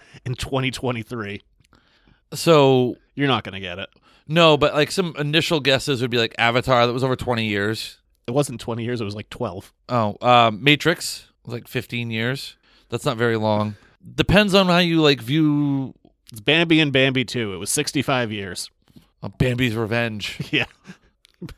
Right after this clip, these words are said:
Speaker 1: Well, that, that's
Speaker 2: I don't
Speaker 1: one of
Speaker 2: think
Speaker 1: those
Speaker 2: Bam-, I don't think it's the same Bambi after sixty-five years. I'm pretty sure
Speaker 1: It's
Speaker 2: that
Speaker 1: a,
Speaker 2: the
Speaker 1: it's a
Speaker 2: life
Speaker 1: direct sequel.
Speaker 2: Yeah, but, like, the, a,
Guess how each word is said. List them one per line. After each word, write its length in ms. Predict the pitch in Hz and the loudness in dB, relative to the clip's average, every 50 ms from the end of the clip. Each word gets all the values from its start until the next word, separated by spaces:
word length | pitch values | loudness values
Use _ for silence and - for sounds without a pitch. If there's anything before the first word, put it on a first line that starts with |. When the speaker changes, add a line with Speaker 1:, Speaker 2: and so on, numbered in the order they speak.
| _ _ _ _ _ _ - | _ _ _ _ _ _ -10
Speaker 1:
Well, 120 | 127 123 120 | -8 -6 -4
that, 140 | 120 - - | -4 -6 -4
that's 100 | - 127 | 0 2
Speaker 2:
I 40 | 147 | 4
don't 120 | 160 180 | 4 4
Speaker 1:
one 140 | 151 190 180 | 4 4 2
of 60 | 131 | 4
Speaker 2:
think 20 | - | 4
Speaker 1:
those 160 | 170 165 170 | 4 4 4
Speaker 2:
Bam-, 80 | - 139 | 4 2
I 40 | 156 | 2
don't 180 | 180 190 165 | 2 2 0
think 160 | - 190 165 175 | -2 -4 -2 -4
it's 140 | 165 - | -4 -4
the 80 | - 170 | -4 -4
same 260 | - - 185 180 170 | 0 0 0 0 2
Bambi 320 | 139 147 151 175 165 147 135 | 4 4 4 4 2 2 0
after 220 | 123 - - - | 0 0 -2 -4
sixty-five 580 | - - 135 - - 139 - - 139 135 131 120 | -2 -4 -4 -4 -4 -4 0 2 2 2 2 2
years. 200 | 139 139 120 113 | 0 0 0 0
I'm 100 | 117 101 | -2 -4
pretty 220 | - 147 147 143 135 | -2 -2 -2 -2 -2
sure 180 | - - 156 | -2 0 0
Speaker 1:
It's 120 | 143 135 123 | 0 2 2
Speaker 2:
that 60 | - | 2
Speaker 1:
a, 20 | - | 0
Speaker 2:
the 80 | 127 | 0
Speaker 1:
it's 100 | 123 123 | 2 2
a 20 | - | 2
Speaker 2:
life 60 | 135 180 | 2 2
Speaker 1:
direct 220 | 180 202 220 - | 2 0 0 0
sequel. 360 | - 226 262 - - 202 127 - _ _ _ _ _ _ - | -2 -6 -4 -4 -4 -6 -6 -6 _ _ _ _ _ _ -6
Speaker 2:
Yeah, 200 | - 190 190 165 | -2 0 2 2
but, 160 | 147 151 147 - | 4 2 2 2
like, 160 | 143 139 127 | 0 0 0
the, 120 | 139 139 95 | 0 0 2
a, 140 | 131 135 | 2 0